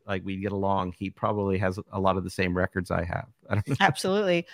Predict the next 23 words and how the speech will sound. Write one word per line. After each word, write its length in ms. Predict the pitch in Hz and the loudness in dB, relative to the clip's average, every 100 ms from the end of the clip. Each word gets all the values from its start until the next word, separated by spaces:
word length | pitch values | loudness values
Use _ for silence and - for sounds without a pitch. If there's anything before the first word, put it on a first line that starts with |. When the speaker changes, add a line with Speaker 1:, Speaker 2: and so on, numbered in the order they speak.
| - | -4
Speaker 2:
Well, 200 | - 226 | 8 8
going 360 | 214 208 262 294 | 10 10 12 12
back 220 | 277 269 | 12 10
to 140 | 262 220 | 8 6
England 360 | 247 240 214 | 8 8 6
for 80 | 202 | 6
a 60 | 175 | 6
second, 360 | 190 175 180 | 6 6 6
I 100 | 175 | 6
did 120 | 180 175 | 4 4
want 140 | 180 | 4
to 60 | 175 | 6
branch 300 | 180 175 185 | 4 6 4
out 80 | |
to 120 | 180 185 | 2 2
England 280 | 185 175 | 4 4
and 100 | 190 | 8
also 240 | 185 175 180 | 8 8 8
Down 280 | 170 170 165 | 8 8 8
Under 220 | 170 170 | 6 4
for 180 | - 156 | 4 4
a 60 | |
second. 460 | - 156 147 160 | 6 6 8 6